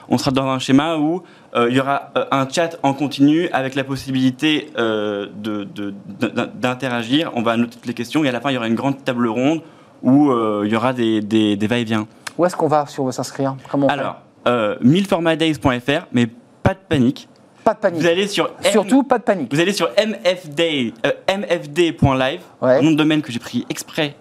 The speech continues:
Speaker 1: euh, euh, il y a cette minute que je me suis dit, mais Mille Formats Days,
Speaker 2: Ah, il a, il a
Speaker 1: dire
Speaker 2: peu dormi, vous voyez, il s'est concentré avant de venir à l'émission.
Speaker 1: Parce que Mille, il n'y a pas de E, Format, il n'y a pas de T. Alors,
Speaker 2: Exact.
Speaker 1: donc, donc c'est horrible. Alors, du coup,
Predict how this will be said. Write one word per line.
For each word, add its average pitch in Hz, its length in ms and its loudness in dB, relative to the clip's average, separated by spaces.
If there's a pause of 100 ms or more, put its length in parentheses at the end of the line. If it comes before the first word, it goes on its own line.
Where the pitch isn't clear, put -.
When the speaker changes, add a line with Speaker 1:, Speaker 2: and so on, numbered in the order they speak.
(160)
Speaker 1:
euh, 101 140 -6 (180)
euh, 90 220 -6
il 95 180 -8
y 104 100 0
a 98 380 -2
cette - 260 -4
minute 147 180 4
que 117 100 -2
je 117 40 8
me 113 40 6
suis 123 140 -4
dit, 123 80 2
mais 104 120 2
Mille 120 140 6
Formats 127 240 2
Days, 131 200 -2
Speaker 2:
Ah, 160 100 4
il 170 100 2
a, 170 60 4
il 165 140 0
a 160 40 4
Speaker 1:
dire 143 100 -4
Speaker 2:
peu 208 140 2
dormi, 170 320 0
vous 147 60 -4
voyez, 143 300 4
il 120 120 0
s'est 139 120 0 (120)
concentré 170 480 2
avant 147 100 2
de 143 60 0
venir 143 180 2
à 135 40 4
l'émission. 135 220 0
Speaker 1:
Parce 131 80 -2
que 185 80 4
Mille, 208 180 4
il - 20 4
n'y 208 80 4
a - 40 0
pas 180 140 2
de 175 60 -4
E, 220 160 2
Format, 196 340 2
il 170 60 -2
n'y 175 40 2
a 170 40 0
pas 180 140 2
de 170 100 2
T. 170 340 0
Alors, 139 120 0
Speaker 2:
Exact. 127 280 2
Speaker 1:
donc, 120 220 0
donc 113 100 -6
c'est 135 60 2
horrible. 151 280 0
Alors, 117 160 2
du 135 140 -2
coup, 139 160 0